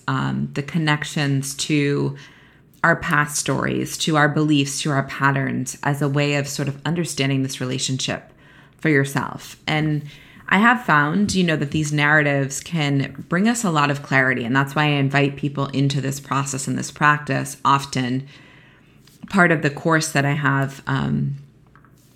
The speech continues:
the spiritual money mindset is, is really around that, understanding your beliefs and your patterns and your systems. And like I said, I think this is so instrumental, and it's a, it's a, it's a piece of the pie,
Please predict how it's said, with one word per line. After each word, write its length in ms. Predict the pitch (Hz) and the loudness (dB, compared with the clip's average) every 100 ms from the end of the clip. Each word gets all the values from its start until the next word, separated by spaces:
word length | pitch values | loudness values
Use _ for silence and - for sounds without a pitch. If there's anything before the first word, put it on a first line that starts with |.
| - - _ _ - - - | -16 -16 _ _ -10 -10 -8
the 240 | 151 151 | -8 -4
spiritual 400 | 143 - 160 160 | -4 2 2 2
money 220 | 165 143 139 | 2 4 4
mindset 500 | 139 139 139 147 - | 4 2 2 -2 2
is, 240 | 165 165 | 0 2
is 220 | - 190 | 0 4
really 180 | 220 220 | 4 4
around 360 | 165 151 202 160 | 4 4 4 2
that, 200 | 123 - | 0 -2
understanding 600 | 139 165 - 151 165 147 | 0 0 0 0 0 0
your 100 | 139 | -2
beliefs 380 | 135 139 139 135 | 0 0 -2 -2
and 100 | 131 | -4
your 100 | 131 | -4
patterns 520 | - 139 135 131 135 | 0 0 0 -2 -4
and 80 | 127 | -4
your 100 | 139 | -2
systems. 680 | 147 139 - 127 131 135 - - - - - - - _ _ - | -2 -4 -2 -2 -2 -6 -10 -14 -20 -20 -20 -20 -20 _ _ 0
And 600 | 170 156 147 147 139 - - _ _ _ - | 4 4 2 0 -4 -8 -14 _ _ _ -6
like 220 | 160 160 | 0 2
I 80 | 170 | 2
said, 220 | 160 190 | 0 2
I 80 | 147 | 2
think 180 | 139 160 | 2 -2
this 160 | 151 143 | -2 -2
is 100 | 143 | -4
so 240 | - 156 | 0 0
instrumental, 720 | 147 139 135 139 151 151 67 | 0 -2 -2 0 -2 -4 -6
and 140 | 123 | -6
it's 160 | 127 135 | -6 -4
a, 160 | 143 135 | -2 -2
it's 120 | 139 | -2
a, 200 | 143 - | -4 -4
it's 120 | 131 | -6
a 40 | |
piece 680 | 143 - - 220 131 - - | -8 -6 0 0 0 -6 -8
of 220 | - 147 139 | -2 -2 -2
the 80 | |
pie, 640 | 139 - 143 131 - 165 | -6 2 2 2 -4 -6